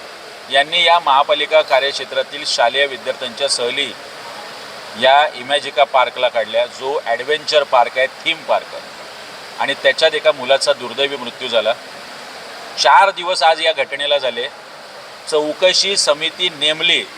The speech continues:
एवढाच फार्स फक्त आयुक्तांनी केला आहे. या अगोदर वाशीच्या गार्डनमध्ये एका मुलाचा मृत्यू झाला आहे, कोपरकर्णेमध्ये एका अल्पवयीन मुलाचा मृत्यू झाला आहे. ही तिसरी, ती चौथा,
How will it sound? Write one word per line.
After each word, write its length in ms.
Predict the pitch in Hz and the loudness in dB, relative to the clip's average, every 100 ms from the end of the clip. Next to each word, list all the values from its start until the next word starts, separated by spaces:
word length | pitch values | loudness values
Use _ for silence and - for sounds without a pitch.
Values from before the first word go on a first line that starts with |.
| - 120 | -6 -2
एवढाच 320 | 135 156 170 | 2 4 2
फार्स 360 | - 135 139 | 4 2 2
फक्त 200 | - - 143 | -4 -2 0
आयुक्तांनी 460 | 123 127 131 117 | 0 -2 -10 -8
केला 240 | 113 98 - | -12 -12 -14
आहे. 960 | - - - - - - - - - | -16 -18 -18 -18 -18 -16 -16 -14 0
या 120 | 135 151 | 6 6
अगोदर 360 | 135 160 165 | 6 2 0
वाशीच्या 460 | 165 143 - 151 160 | 4 4 2 0 2
गार्डनमध्ये 640 | 147 135 139 156 156 156 | 4 2 2 0 2 0
एका 140 | 156 | 2
मुलाचा 340 | 151 151 151 156 | 2 4 2 0
मृत्यू 320 | 147 147 160 | -6 -8 -2
झाला 200 | 143 143 | 2 2
आहे, 100 | 147 - - - - - - - | 0 -4 -16 -16 -16 -18 -16 -6
कोपरकर्णेमध्ये 800 | 131 - 165 165 156 170 165 170 | -4 4 4 4 0 0 2 2
एका 160 | 175 | 4
अल्पवयीन 320 | 160 147 165 160 | 2 2 -6 -2
मुलाचा 300 | 160 156 160 | 2 2 2
मृत्यू 300 | 147 - 156 | -6 -8 0
झाला 220 | 143 135 | 2 4
आहे. 80 | 143 - - - - - - - | 0 -2 -18 -18 -18 -18 -12 -4
ही 80 | 196 - | -4 -2
तिसरी, 340 | 170 - 190 | -4 0 0
ती 180 | 220 220 | 0 0
चौथा, 480 | 220 180 160 160 202 | 4 4 4 6 4